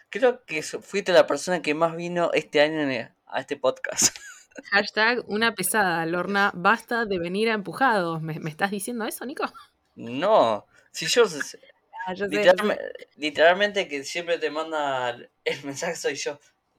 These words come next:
Speaker 2: Es verdad.
Speaker 1: <laughs> Tengo muchas pruebas, así que <laughs>
Speaker 2: Es verdad, chicos. Yo no le mando, "Nico, por favor, invítame".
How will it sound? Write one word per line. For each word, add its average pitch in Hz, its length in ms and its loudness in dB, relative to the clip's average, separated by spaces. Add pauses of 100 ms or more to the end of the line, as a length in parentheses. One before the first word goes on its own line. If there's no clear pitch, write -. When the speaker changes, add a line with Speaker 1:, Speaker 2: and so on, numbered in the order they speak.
(920)
Speaker 2:
Es 226 100 -6
verdad. 208 540 -2
Speaker 1:
<laughs> - 1080 -20
Tengo 143 240 6
muchas 147 340 0
pruebas, 110 380 2
así 120 280 0
que 120 260 0
<laughs> - 680 2
Speaker 2:
Es 220 180 -8
verdad, 208 400 0
chicos. 180 400 -4
Yo 233 80 -2
no 247 140 -2
le 254 160 -2
mando, 226 400 0
"Nico, 214 320 2
por 214 160 -2
favor, 220 320 2
invítame". 196 760 -2